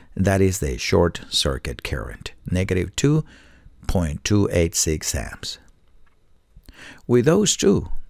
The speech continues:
of course, we remember that V Thevenin is V O C, and R Thevenin is the ratio between V O C and the short circuit current. Use the values,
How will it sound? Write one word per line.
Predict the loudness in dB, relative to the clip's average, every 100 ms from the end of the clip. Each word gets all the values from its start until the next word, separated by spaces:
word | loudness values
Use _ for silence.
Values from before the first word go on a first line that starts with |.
| -12 -8 0
of | 0 4
course, | 6 6 4 -6 -20 -8
we | -6 -2
remember | 0 2 2 2 0
that | -2 -4
V | -4
Thevenin | 0 0 0 -2 -4
is | -8 -6
V | -6
O | -4
C, | -2 0 -2 -4 -14 -14 0
and | 2
R | 2
Thevenin | 0 0 0 2 2 2
is | 0 2
the | 0 0 -6 -16 -20 -12
ratio | -2 2 2 0 -2
between | -2 -4 -4
V | -2 0
O | 0
C | -2
and | -4
the | -4
short | -4 -4 -2
circuit | -4 -4 -8 -12
current. | -4 0 0 -2 -6 -14 -20 -4
Use | 2 2
the | 2
values, | 0 2 4 4 4 2